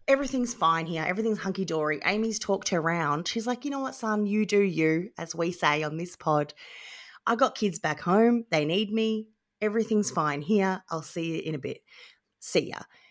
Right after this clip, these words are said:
And doesn't even stay to clean up the pasta dishes. Like, everyone else has to do it. And the next day, Levi's like, "Well, I think I'm ready to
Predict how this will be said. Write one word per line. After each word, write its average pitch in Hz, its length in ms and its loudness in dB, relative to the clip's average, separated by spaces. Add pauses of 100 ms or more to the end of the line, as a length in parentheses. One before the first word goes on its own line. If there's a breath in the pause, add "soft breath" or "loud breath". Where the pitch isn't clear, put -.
(160 soft breath)
And 151 200 -4
doesn't 220 180 2
even 208 240 6
stay 160 240 4
to 156 80 0
clean 151 240 -4
up 143 160 -4
the 127 60 -18
pasta 139 420 -4
dishes. - 420 -8
Like, 139 120 -14
everyone 143 240 -4
else 139 160 -6
has 143 160 -10
to - 40 -12
do 151 140 -2
it. - 80 -6 (640 loud breath)
And 220 340 2 (300)
the 220 100 6
next 339 280 0
day, 302 220 2
Levi's 240 520 0
like, 240 220 -4 (180)
"Well, 220 260 0 (240)
I 240 60 2
think 165 240 -6
I'm 175 180 0
ready 208 200 4
to 208 160 4